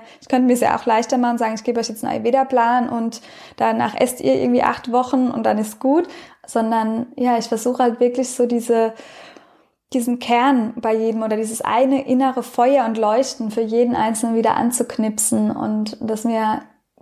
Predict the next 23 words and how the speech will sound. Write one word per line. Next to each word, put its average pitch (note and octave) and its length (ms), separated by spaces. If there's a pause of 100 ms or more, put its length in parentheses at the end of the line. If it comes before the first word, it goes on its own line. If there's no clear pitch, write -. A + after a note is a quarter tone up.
ganz A#3 320
wichtig A3 480
und G#3+ 440
da, G#3+ 400 (260)
äh, A#3 140
versuche A3+ 320
ich - 220
mit A3+ 260
ganz B3+ 240
viel B3 100
Leidenschaft G#3+ 560
und A3+ 80
ganz A3+ 260
viel A3 120
Herz G#3+ 300
einfach, G#3+ 580
ähm, A#3 440
in A3+ 120
den A3+ 140
acht - 240
Wochen A3 220
so A3+ 120
viel B3 400